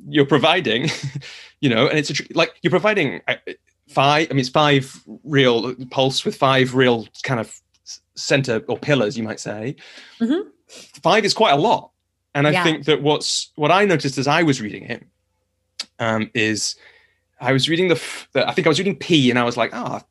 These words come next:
Speaker 1: this is, you know, you know." And then I, I got, I think, to L, and we can talk about what these are in a second. I was like, "Oh, right,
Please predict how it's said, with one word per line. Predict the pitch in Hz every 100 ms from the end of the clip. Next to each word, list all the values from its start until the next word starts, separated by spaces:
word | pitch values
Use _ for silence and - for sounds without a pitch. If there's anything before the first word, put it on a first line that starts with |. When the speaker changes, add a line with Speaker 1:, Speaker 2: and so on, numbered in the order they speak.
| _ -
Speaker 1:
this | 190
is, | 156 143 - -
you | 202
know, | 190 185 185 175 160
you | 139
know." | 160 131 - -
And | 147 165
then | 165
I, | 156
I | 147
got, | 190
I | 151
think, | 233 -
to | - -
L, | 196 104 160 -
and | 135
we | 131
can |
talk | 143 160
about | 113
what | 123
these | 131
are | 131
in | 123
a |
second. | - 143 127
I | 127
was | 127
like, | - -
"Oh, | 143
right, | 139 151 143